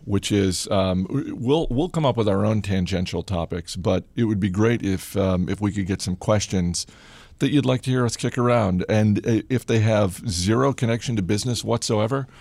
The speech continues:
that's fine. That's, that's probably all the better. That go, that will go to the motliness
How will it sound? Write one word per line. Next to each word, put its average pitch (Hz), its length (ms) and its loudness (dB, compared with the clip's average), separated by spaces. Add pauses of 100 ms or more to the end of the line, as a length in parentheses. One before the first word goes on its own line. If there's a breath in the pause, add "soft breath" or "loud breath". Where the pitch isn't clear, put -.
(200 soft breath)
that's 135 200 0
fine. 98 400 0
That's, 98 260 0
that's 113 240 0
probably 107 380 0
all 104 180 0
the 98 80 -2
better. 85 320 0 (380 loud breath)
That 104 180 0
go, 107 220 0
that 113 180 2
will 107 100 0
go 101 180 0
to 98 100 -6
the 95 100 -4
motliness 95 720 0